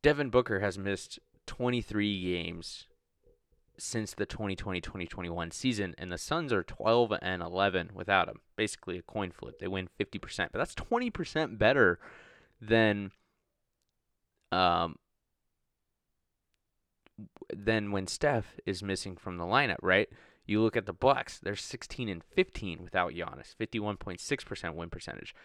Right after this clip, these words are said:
The Clippers have had Kawhi in and out of the lineup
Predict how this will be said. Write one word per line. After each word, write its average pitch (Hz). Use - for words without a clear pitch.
The 113
Clippers 120
have 101
had 107
Kawhi 117
in 117
and 117
out 120
of 95
the 92
lineup 92